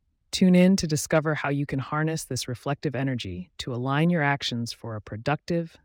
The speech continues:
and fulfilling weekend. Thank you for choosing Aquarius Daily Horoscope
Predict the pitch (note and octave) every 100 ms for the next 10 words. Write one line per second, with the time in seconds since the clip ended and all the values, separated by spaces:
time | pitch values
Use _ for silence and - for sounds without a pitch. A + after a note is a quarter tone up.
0 | _ - A#2+ - A2 C#3+ B2+ B2+ G#2+ G2
1 | E2+ D2+ - _ _ _ _ _ _ _
2 | _ _ _ _ _ _ F#3+ G#3 B3+ -
3 | E3 - F3 E3 E3+ C#3 - D#3+ D3+ D#3+
4 | E3+ - C#3+ D3+ E3 C#3+ C3 A#2 - G#2+
5 | F#2 -